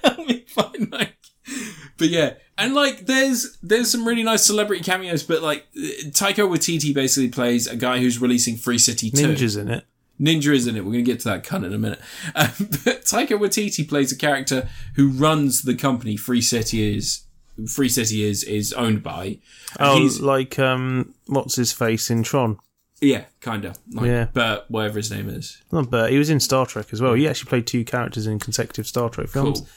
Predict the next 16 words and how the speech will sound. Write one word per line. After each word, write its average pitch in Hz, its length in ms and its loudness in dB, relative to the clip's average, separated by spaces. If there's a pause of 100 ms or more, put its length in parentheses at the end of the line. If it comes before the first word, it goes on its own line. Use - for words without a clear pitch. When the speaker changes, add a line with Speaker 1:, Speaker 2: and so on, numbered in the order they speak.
(280)
Speaker 2:
Different 120 300 -2
characters. 127 420 -2
Speaker 1:
Cillian 113 340 -4
Murphy. 101 420 -12 (160)
Speaker 2:
No. 107 480 2
Speaker 1:
Um, 147 340 2
so, 180 380 2
uh, 170 160 2 (240)
Free 214 300 0
City 202 360 0
two 175 220 0
is 120 120 2
gonna 113 140 -4
be 113 160 -2
released, - 560 -4 (300)
and 123 400 0